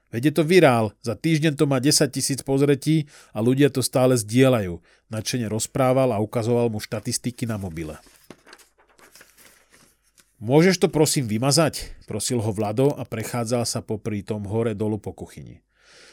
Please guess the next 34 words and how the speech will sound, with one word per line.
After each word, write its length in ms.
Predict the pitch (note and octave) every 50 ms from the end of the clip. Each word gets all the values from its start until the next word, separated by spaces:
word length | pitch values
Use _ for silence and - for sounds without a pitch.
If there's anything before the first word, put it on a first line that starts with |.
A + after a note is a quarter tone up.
| - - - _
Dal 240 | _ A#2 A#2+ C3+ C3+
si 160 | - - B2+
dve 240 | A2 G#2+ C3 C3+ C#3+
a 160 | - - A2+
dve 160 | G2+ G#2 G#2+
dokopy 480 | G2+ F2+ G#2+ - - C#3 - - D3 D#3
a 80 | -
pochopil, 560 | A2 - - A#2 - - B2+ - C#3 C3+ C3 G#2+
že 80 | A#2+
následky 640 | A2+ A2 A2 A#2 - - C#3+ C3+ C3 - - B2 A2+
jeho 80 | G#2+ G#2+
činu 320 | - - - B2 A#2+ B2
budú 240 | A#2 A#2+ A#2 A#2+ A#2
katastrofálne. 960 | - B2+ - C3 A2+ - - - E2+ E2+ - F2+ C#2+ A#1+ A#1 A#1+ B1 - - _ _ _ _ _ _ - - _
Keď 160 | _ - C#3 B2+ -
sa 160 | - C#3+ B2+
ho 80 | B2+ B2
začnú 320 | C3 B2+ B2 - C3 B2
všetci 320 | G#2+ - - A2+ - - A#2+
naokolo 400 | A#2 A2+ A2+ G#2+ - A2+ G#2 F#2+
pýtať, 560 | - - D#3+ F3+ F3 - G#2 D#2+ - - _
prečo 240 | - A#2 B2+ - C#3
to 160 | - C#3 G#2
pre 160 | - B2+ B2
Boha 240 | B2 B2+ A#2+ A#2+ A2
spravil, 560 | - - - A2+ A2 A2 A2+ B2 C3 C#3 C#3+ - _ _ _ _ _ _ _
asi 240 | - G#2 - B2+ A2+
ťažko 320 | - C#3+ B2+ - - E3+
vysvetlí, 880 | C#3 G#2+ G#2+ - - - A#2+ - - B2 A#2+ B2 C3+ - G#1 G#1 - C3+
že 480 | A2+ G2+ G2+ A2+ A2+ A2+ A2+ A2+ G#2
ho 240 | D#2+ G#2+ G2 A2+ A#2
do 160 | G#2 A#2 A#2
toho 240 | A2+ - A#2+ A2+ A2
donútili, 720 | G2+ G#2+ G#2 G#2 A2+ A2+ G#2 - A#2+ A2+ A2+ B2 C#3 C#3